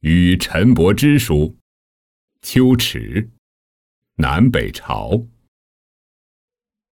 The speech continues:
持盾守陈将军足下。无恙，幸甚，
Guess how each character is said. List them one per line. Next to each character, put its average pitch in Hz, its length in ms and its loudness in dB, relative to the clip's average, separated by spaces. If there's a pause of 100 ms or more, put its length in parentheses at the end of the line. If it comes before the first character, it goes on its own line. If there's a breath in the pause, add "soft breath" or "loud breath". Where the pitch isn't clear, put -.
(160)
持 90 400 -2
盾 87 240 2
守 69 440 -2
陈 104 440 2
将 90 260 0
军 85 240 0
足 58 220 -8
下。 - 400 -8 (920)
无 80 220 0
恙， 95 360 -2 (580)
幸 - 400 -2
甚， - 460 -8